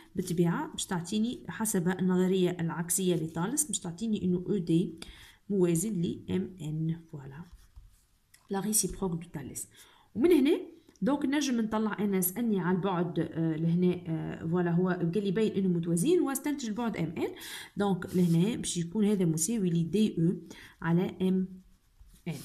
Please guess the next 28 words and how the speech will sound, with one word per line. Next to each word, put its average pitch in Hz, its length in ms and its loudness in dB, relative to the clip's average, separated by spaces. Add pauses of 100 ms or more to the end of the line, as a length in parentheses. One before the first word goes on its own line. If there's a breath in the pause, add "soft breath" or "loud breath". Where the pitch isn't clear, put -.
(380 loud breath)
دونك 170 300 2
دي 254 300 4
او 190 200 6 (580)
على 170 360 2
ام 247 240 0
ان 254 400 2
يساوي 180 600 4
واحد 214 360 0
على 143 120 -4
اثنين، 165 440 -2
أوكي؟ 349 260 -2 (480 loud breath)
أور 247 140 0
دي 185 340 2
او 294 160 6
أنا 254 260 0
طلعتها 254 640 4
في 202 300 0
التمرين 247 460 0
في - 100 -6
السؤال 202 580 0
ال-، 175 200 4
اللي 160 160 0
قبل 180 280 2
واللي 226 240 4
هو 262 140 -4
خمستاش 233 520 -6
على 180 240 -6
أربعة. 165 340 -6